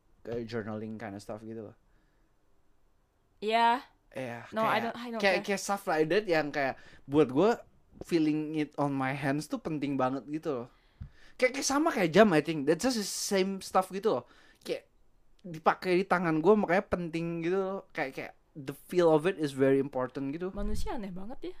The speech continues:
Speaker 1: Iya, anjir, gua juga nggak ngerti dah.
Speaker 2: I think kayak sekarang banyak yang mentingin tekstur gitu-gitu.
Speaker 1: Yes,
Speaker 2: That
Speaker 1: yes.
Speaker 2: kind of stuff.
Speaker 1: Definitely.
Speaker 2: Gua kayak nggak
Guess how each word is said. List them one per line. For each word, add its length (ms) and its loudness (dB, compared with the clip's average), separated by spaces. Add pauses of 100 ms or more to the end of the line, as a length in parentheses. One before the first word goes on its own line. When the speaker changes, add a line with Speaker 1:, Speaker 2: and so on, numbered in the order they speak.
Speaker 1:
Iya, 240 -10
anjir, 220 -10
gua 140 -10
juga 160 4
nggak 200 6
ngerti 200 -2
dah. 120 -8 (380)
Speaker 2:
I 120 2
think 200 0
kayak 360 4 (300)
sekarang 360 2
banyak 320 0
yang 220 -4 (580)
mentingin 420 -8
tekstur 580 -12 (180)
gitu-gitu. 460 -16
Speaker 1:
Yes, 340 -2
Speaker 2:
That 220 -6
Speaker 1:
yes. 60 -12
Speaker 2:
kind 180 -10
of 80 -10
stuff. 240 -14
Speaker 1:
Definitely. 640 -6
Speaker 2:
Gua 160 -2
kayak 400 4
nggak 240 2